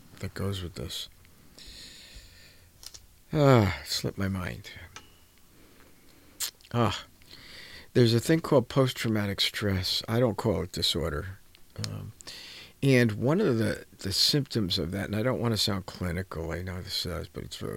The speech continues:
it's also very human, is to come out of it because you've been through so much and always expecting the worst to happen, seeing negative possibilities and danger wherever you look,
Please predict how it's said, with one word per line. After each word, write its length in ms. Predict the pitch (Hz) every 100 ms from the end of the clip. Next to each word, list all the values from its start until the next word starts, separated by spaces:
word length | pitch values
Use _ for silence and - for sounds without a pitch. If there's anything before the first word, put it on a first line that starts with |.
| -
it's 200 | 101 -
also 340 | 110 - -
very 260 | - 73 67
human, 400 | 80 120 - 101 - - - - - -
is 120 | - -
to 80 | -
come 280 | - 131
out 180 | 127 123
of 120 | 123
it 120 | 127 -
because 300 | - 107 113
you've 100 | -
been 120 | 104
through 140 | 107
so 180 | 101 107
much 280 | 101 110 -
and 140 | 107 98 -
always 500 | 113 127 131 139 143 -
expecting 920 | - - - - 95 - 110 101 110 - - -
the 80 | 95
worst 440 | 92 98 90 -
to 80 | 95
happen, 380 | 87 71 - - - - - - - -
seeing 420 | - 135 120 107 - - -
negative 500 | 120 120 143 165 143
possibilities 760 | - 127 - 104 110 107 90 92
and 180 | 87 -
danger 520 | 117 135 127 113 95
wherever 420 | - 95 - 127 131
you 120 | 98
look, 380 | 82 - -